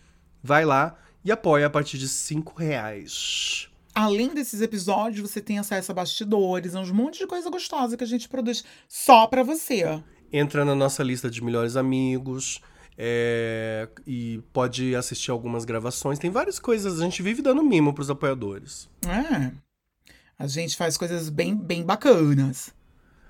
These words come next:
Speaker 1: Bi, mas falar em dando, né?
Speaker 2: Hum.
Speaker 1: O que que a Nazaré daria pra Odete Reutemann? Porque, assim, a Nazaré, Nazaré é meio cara de pau. Eu acho que a Nazaré, no Amigo Oculto,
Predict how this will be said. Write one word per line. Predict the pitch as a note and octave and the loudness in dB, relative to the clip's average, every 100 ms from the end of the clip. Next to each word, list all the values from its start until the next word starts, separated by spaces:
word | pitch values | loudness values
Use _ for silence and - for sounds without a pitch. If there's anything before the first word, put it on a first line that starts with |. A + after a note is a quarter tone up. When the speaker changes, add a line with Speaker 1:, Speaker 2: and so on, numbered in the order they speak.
| - - | -16 0
Speaker 1:
Bi, | G3 | 4
mas | E3 E3+ D#3+ | 6 6 4
falar | F#3+ F3+ | 6 6
em | F#3 | 6
dando, | E3+ D3 D3 D3+ E3+ A#3 C4+ - - - - | 6 8 10 8 6 2 -4 -14 -20 -18 -2
né? | C#3 D3 G3 - - _ | 4 4 2 -8 -20 _
Speaker 2:
Hum. | F#3+ F3+ D3 C#3+ C#3 _ | -4 -2 -2 -4 -10 _
Speaker 1:
O | - | 2
que | F3+ G3 | 4 4
que | A3 | 4
a | |
Nazaré | G3 F3+ F3 C#3+ C3+ D#3 | 4 4 4 6 4 4
daria | D#3 D3 C3+ D#3 | 4 4 4 0
pra | D#3 D3+ | 0 -4
Odete | C3+ C#3 D3 - | 0 0 0 -6
Reutemann? | C#3 B2+ B2 B2 A#2+ - A2+ G#2+ B2 _ _ - - - - - - - | -4 -2 -2 -4 -6 -10 -12 -12 -16 _ _ -20 -20 -20 -20 -20 -20 -20
Porque, | - F#3 | 0 2
assim, | F3+ F3 | 4 6
a | |
Nazaré, | D#3 D#3 E3+ D#3 D#3 F#3+ F#3+ | 6 8 8 8 8 6 4
Nazaré | D3+ D3 D#3 D3+ | 0 4 4 6
é | |
meio | D#3+ F3 | 4 4
cara | F#3+ F#3 | 4 2
de | G3 | 0
pau. | - B2+ | -2 0
Eu | B2 | 0
acho | C#3 | -2
que | C#3 | -2
a | |
Nazaré, | C3+ A#2+ B2 C3 B2+ | -2 0 0 2 2
no | A#2+ | 0
Amigo | A#2+ A#2+ A2+ | -2 -4 -6
Oculto, | A2+ - C#3 B2 - | -6 -2 -2 -2 -8